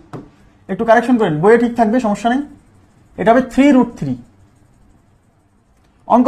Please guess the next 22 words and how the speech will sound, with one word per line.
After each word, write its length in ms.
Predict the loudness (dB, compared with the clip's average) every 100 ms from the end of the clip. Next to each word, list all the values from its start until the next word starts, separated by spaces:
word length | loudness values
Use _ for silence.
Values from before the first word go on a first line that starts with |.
| 4
বুঝে 160 | 4 4
করবেন, 220 | 6 4 4
খুব 100 | 0 2
তাড়াতাড়ি 300 | 2 2 -2
হবে। 140 | -4 -6 -10 -6
এটা 120 | -4
হচ্ছে 140 | -4 -6 -8 _
থ্রি 180 | -4 0 2 0 -4 -18 _ _ _ _ _ _ _ _ _ _ _ -12 -6
রুট 160 | -6 -6 -10
থ্রি। 140 | -10 -12 -4 -4
আচ্ছা, 220 | -4 -16 -12 -2
কোশ্চেনটা 360 | -2 2 2 2
কি 60 | 2
তাহলে? 220 | 2 2 0 -6 _ _ -20 -20 _ 0
কোশ্চেনটা 360 | 0 2 2 2
হচ্ছে 220 | 2 -2 -6 -6 -12 -6 -4
একটি 140 | 0 2
সমবাহু 340 | 4 4 4 2
ত্রিভুজের 420 | 0 2 4 4 2 -8 _ _ -10
বাহু, 420 | 0 4 6 6 4 0 -8 -20 _ _ _ -10
বাহুর 540 | 0 4 6 6 2 0 0
প্রত্যেকটির 600 | -2 0 -2 0 0